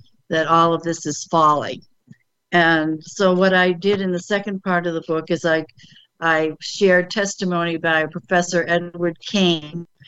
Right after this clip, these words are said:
He had consulted the World Bank, taught at Princeton, you know,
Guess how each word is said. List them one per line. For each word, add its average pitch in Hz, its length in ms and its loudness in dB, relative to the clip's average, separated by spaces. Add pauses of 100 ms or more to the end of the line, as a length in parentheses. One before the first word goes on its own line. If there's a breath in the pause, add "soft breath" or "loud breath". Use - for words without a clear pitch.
(320 soft breath)
He 185 180 -4
had 156 140 -12 (220)
consulted - 640 -12 (120)
the 165 140 0
World 151 580 2
Bank, 220 460 4 (180)
taught 170 260 0
at 147 140 -12
Princeton, 190 600 -4
you 220 120 -2
know, 160 300 0